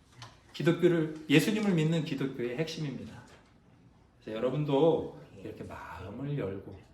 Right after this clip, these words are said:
내 마음 한번 들여다보세요. 얼마나 내 마음이 메말라 있나?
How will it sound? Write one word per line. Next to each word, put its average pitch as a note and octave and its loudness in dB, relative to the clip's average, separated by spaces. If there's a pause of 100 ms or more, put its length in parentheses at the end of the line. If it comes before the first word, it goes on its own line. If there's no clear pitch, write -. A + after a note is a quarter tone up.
내 D#3 6
마음 G3+ 6
한번 F#3+ 4
들여다보세요. F#3+ -4 (680)
얼마나 G#3+ 6
내 F3 4
마음이 C#3 -2 (1080)
메말라 D3+ 0
있나? - -12